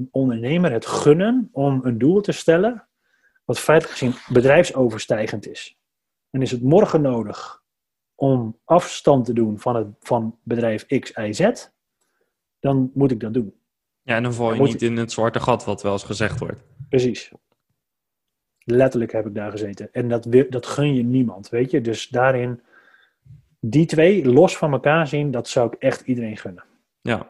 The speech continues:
Speaker 2: en dus niet alleen voor de personal branding waar we het over hebben, maar dus in een veel breder perspectief.
Speaker 1: Ja.
Speaker 2: Ja. Mooi, eh, mooi advies.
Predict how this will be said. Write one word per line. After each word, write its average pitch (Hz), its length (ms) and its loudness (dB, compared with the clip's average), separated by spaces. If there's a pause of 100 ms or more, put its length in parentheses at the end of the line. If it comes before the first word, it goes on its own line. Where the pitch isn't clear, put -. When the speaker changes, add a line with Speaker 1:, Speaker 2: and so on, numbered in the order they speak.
Speaker 2:
en 113 140 -4
dus 117 180 0
niet 117 200 -4
alleen 110 220 0
voor 110 140 0
de 104 80 -2
personal 107 380 -4
branding 117 360 2
waar 117 100 4
we 117 60 6
het 113 120 0
over 113 240 2
hebben, 110 240 0
maar 104 140 -4
dus 107 160 -4
in 104 120 -4
een 101 100 -6
veel 120 260 2
breder 110 340 0
perspectief. - 560 -6 (300)
Speaker 1:
Ja. 139 260 -2 (440)
Speaker 2:
Ja. 120 220 -6 (960)
Mooi, 135 420 6
eh, 123 300 4
mooi 135 220 4
advies. - 440 -6